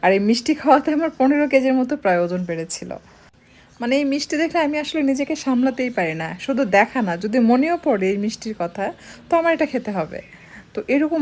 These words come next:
মজার একটা মিষ্টির রেসিপি আজকে আপনাদের সাথে শেয়ার করছি। ভেবে দেখুন, যারা এই মিষ্টিটা খেয়েছেন, তারা এখন থেকে নিজেই ঘরে একদম মিষ্টির দোকানের মতো পারফেক্ট মিষ্টি বাসায় বানাতে পারবেন। ভাবা যায় যে এত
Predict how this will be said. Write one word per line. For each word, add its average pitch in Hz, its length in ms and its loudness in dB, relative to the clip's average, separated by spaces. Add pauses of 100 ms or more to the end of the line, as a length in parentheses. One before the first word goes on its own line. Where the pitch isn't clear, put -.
মজার 220 340 4
একটা 240 200 -2
মিষ্টির 214 360 -2
রেসিপি 202 360 -4
আজকে 175 260 -4
আপনাদের 175 300 -8
সাথে 175 320 -10
শেয়ার 170 280 -8
করছি। - 360 -14
ভেবে 185 240 -8
দেখুন, 180 300 -6
যারা 180 200 -2
এই 185 80 -2
মিষ্টিটা 185 400 -6
খেয়েছেন, 180 460 -6 (360)
তারা 185 160 4
এখন 190 260 0
থেকে 202 200 -4
নিজেই 196 400 0
ঘরে 180 400 0
একদম 285 400 -2
মিষ্টির 247 420 -2
দোকানের 214 340 -2
মতো 202 280 -10 (100)
পারফেক্ট 233 380 -4
মিষ্টি 208 280 -4
বাসায় 175 300 -4
বানাতে 160 300 -10
পারবেন। - 360 -10 (460)
ভাবা 190 260 0
যায় 170 420 0
যে - 140 -8
এত 190 200 -6